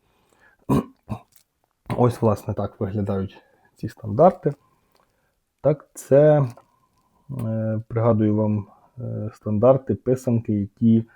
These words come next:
вже також декілька років випускає Укрпошта і так само буде випускати. Друзі, випуск присвячений донорам крові. Так? Також такий цікавий випуск.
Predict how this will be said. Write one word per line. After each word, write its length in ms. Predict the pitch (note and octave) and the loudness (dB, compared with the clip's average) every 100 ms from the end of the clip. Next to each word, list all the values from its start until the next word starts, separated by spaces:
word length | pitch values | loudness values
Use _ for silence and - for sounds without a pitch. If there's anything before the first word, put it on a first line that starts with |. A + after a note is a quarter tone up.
| _ _ _ - | _ _ _ -6
вже 180 | A2 A2 | 0 0
також 320 | - A2 G#2+ | 0 0 0
декілька 380 | G#2+ G#2 G#2 A2+ | 0 0 -4 -2
років 240 | G#2+ - | -4 -4
випускає 460 | G2+ G2 - A2 G#2 | -6 -6 -8 -6 -6
Укрпошта 500 | G2+ A2+ D#3 D3+ G#2 | -8 -4 -2 -2 -4
і 260 | B2 C#3+ A2+ | -4 -4 -6
так 180 | G#2+ | -6
само 160 | - A2 | -4 -2
буде 160 | G#2 G#2 | -2 -2
випускати. 460 | G2+ - G2 F#2+ _ _ _ _ _ _ _ _ _ | -4 -8 -14 -14 _ _ _ _ _ _ _ _ _
Друзі, 380 | B2 D3 B2 A2+ | 4 6 8 6
випуск 560 | G#2 C3 F3 F3+ - - | 8 6 6 2 -2 -2
присвячений 920 | A#2+ - C3+ C#3 C#3+ C3+ C3+ B2 - _ _ | -4 2 2 2 0 2 2 0 -6 _ _
донорам 640 | A2+ G#2 A#2+ C3 B2 B2 A#2+ | -4 0 2 2 2 0 -2
крові. 560 | A#2+ A2 A#2 G#2+ F#2+ G#2 _ _ _ _ - | -4 0 2 2 0 -10 _ _ _ _ -6
Так? 180 | C3+ C3 _ _ _ _ _ | -6 -6 _ _ _ _ _
Також 460 | - A2 G#2+ - - - - - _ | -6 -4 -6 -10 -18 -20 -20 -20 _
такий 220 | - G#2 | -6 -6
цікавий 500 | - - G#2 G2+ G#2+ | -8 -8 -6 -4 -2
випуск. 520 | F3+ G3 D#3+ - | -2 -2 -6 -8